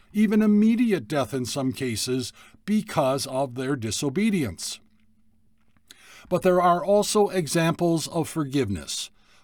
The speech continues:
for disobedience and hope in the face of death.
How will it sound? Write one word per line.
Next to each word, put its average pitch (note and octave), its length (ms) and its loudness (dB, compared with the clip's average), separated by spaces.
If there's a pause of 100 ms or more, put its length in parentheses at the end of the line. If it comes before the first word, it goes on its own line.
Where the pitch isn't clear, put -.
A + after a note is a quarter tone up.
for D#3 200 0
disobedience E3 1160 -2 (140)
and A#2 140 -8
hope D#3+ 400 -2 (260)
in B2 120 -8
the A#2+ 80 -10
face D3 460 -4
of B2 160 -12
death. F#2+ 380 -8